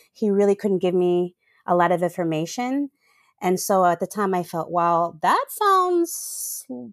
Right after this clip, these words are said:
kinda dangerous. It kinda sounds like you're starving yourself. I don't know about that." Um, so I kinda brushed it off.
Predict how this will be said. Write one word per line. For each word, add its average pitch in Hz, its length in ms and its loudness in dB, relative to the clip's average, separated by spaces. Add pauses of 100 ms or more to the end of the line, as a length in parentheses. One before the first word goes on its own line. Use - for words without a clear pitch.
kinda 285 320 0
dangerous. 392 880 2
It 254 140 0
kinda 302 320 -2
sounds 277 320 0
like 262 160 0
you're 196 100 -4
starving 349 400 -2
yourself. 349 680 -2
I 190 140 2
don't 175 200 -2
know 285 160 0
about 294 360 0
that." 285 520 2 (420)
Um, 190 600 0 (480)
so - 200 2
I 262 80 4
kinda 330 300 0
brushed 185 340 -2
it 156 60 -4
off. - 340 -12